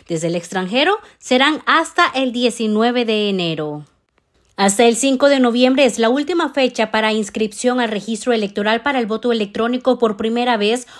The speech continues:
o modificación de residencia en el documento único de identidad para los connacionales. Desde el siete de septiembre al veintiséis de octubre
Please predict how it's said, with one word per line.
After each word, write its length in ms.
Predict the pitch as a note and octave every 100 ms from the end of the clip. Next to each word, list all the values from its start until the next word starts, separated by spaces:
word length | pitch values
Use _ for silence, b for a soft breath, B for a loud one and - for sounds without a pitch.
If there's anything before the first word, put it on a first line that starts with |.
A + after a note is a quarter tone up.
| B
o 100 | F#4
modificación 680 | E4+ D4+ C4 C4 B3+ B3 C4
de 120 | B3+
residencia 520 | A3+ G#3+ A#3 A#3+ A#3
en 80 | C#4
el 120 | A#3+
documento 580 | G#3+ G#3+ A#3 A#3+ B3+ C#4 B3+
único 420 | B3+ B3+ B3+ A#3
de 80 | A3
identidad 640 | G#3+ G#3+ G3+ A3+ B3 C4
para 180 | B3+ A#3
los 220 | A#3 B3
connacionales. 1200 | - C4+ B3+ A3+ G#3 G#3+ G3+ F3+ E3 E3 E3+ - B B B -
Desde 240 | E3+ F3
el 120 | F3
siete 400 | E3 A#3+ A#3+ B3
de 100 | C4
septiembre 640 | G3+ G3+ - B3+ G#3+ G#3+ -
al 180 | G3+ G3+
veintiséis 600 | G#3 G3 G3 - F#3 F3
de 80 |
octubre 600 | F3+ E3+ D4+ G#3 F3+ B3